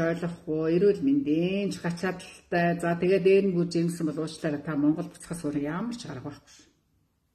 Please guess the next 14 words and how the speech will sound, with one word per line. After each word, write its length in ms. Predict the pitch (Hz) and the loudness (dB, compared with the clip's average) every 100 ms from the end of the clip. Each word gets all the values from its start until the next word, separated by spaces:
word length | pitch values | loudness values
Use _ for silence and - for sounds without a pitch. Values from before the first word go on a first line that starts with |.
| _ _ _ _ _ _ _ _ _ _ _ _ _ _ _ _ _ _ - | _ _ _ _ _ _ _ _ _ _ _ _ _ _ _ _ _ _ -4
Тэгвэл 240 | 185 175 | -4 0
гэрээ 220 | 165 190 | 2 4
хийж 100 | 170 170 | 4 0
байгаа 100 | 160 156 | 0 2
хүмүүст 180 | 160 160 | 0 0
энэ 160 | 165 160 | 2 2
ямар 240 | 180 202 | 0 -4
буруутай 400 | 135 135 - 120 | -8 -8 -10 -10
байх 160 | 117 - | -10 -12
вэ? 80 | |
Буруу 240 | 160 185 208 | -8 -6 -4
байхгүй 300 | 196 - - | -6 -8 -14
шүү 80 | - | -20
дээ. 140 | - | -20